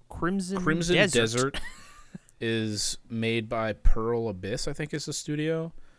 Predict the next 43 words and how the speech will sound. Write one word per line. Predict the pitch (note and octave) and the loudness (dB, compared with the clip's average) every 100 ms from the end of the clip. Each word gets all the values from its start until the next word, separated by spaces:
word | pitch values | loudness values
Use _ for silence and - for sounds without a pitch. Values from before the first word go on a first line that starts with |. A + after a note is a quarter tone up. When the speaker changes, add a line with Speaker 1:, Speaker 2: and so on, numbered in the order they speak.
| _ _ - | _ _ -4
Speaker 2:
who | B2+ A#2 | 0 2
are | A#2 | 2
the | A2 | 2
people | - B2+ A#2+ A#2+ | 2 2 4 2
that | A2 | 2
made | A2 A2 G#2 G2 | 0 0 -2 -4
Black | G#2+ G#2+ - | -4 -4 -2
Desert | G#2 G#2 | -2 -2
Online, | G2 G2 G2 G#2+ G#2+ | -6 -6 -4 -4 -4
that, | G2+ | -6
like, | F#2+ F#2 - | -8 -10 -8
really | G#2 G#2 G#2 | -2 0 0
pretty, | G2 - A2+ G2+ G#2 G#2 G2+ - - - | 4 4 6 2 2 0 -4 -12 -20 -8
like, | G2+ - - | -8 -8 -6
J | G#2 | -2
R, | G#2 G#2+ G2+ | 2 4 4
uh, | G2+ | 2
M | G#2+ | 0
M | G2+ G2+ | -2 -2
O. | G#2+ A2 | -2 -2
Speaker 1:
Mm-hmm. | C3+ C3+ - _ _ _ _ _ _ _ _ _ _ G#2+ | -6 -8 -12 _ _ _ _ _ _ _ _ _ _ -4
Speaker 2:
Um, | G2+ G2 F#2+ G2 - | -2 0 -2 -8 -10
and | A2 | -6
as | A2 - | -6 -6
far | - A#2+ | -2 0
as | B2 | 2
I | B2 | 0
can | G#2+ | -2
tell, | - G#2+ F#2+ | 0 0 0
I | F#2 | -4
think | G#2+ | -4
it's | G#2 - | -4 -4
just, | G2+ | -2
like, | G#2+ | -2
literally | G2 G2 F#2+ | -2 -2 -2
it's, | F2+ | -2
like, | - | -4
a | - | -4
single | - F#2 F2+ | -4 -4 -2
player | - E2+ D#2 - | -2 -2 -4 -4
Black | D#2+ D2 | -4 -6
Desert | E2+ D#2+ | -10 -10
Online. | D2 A1+ G1+ D2+ | -12 -14 -16 -16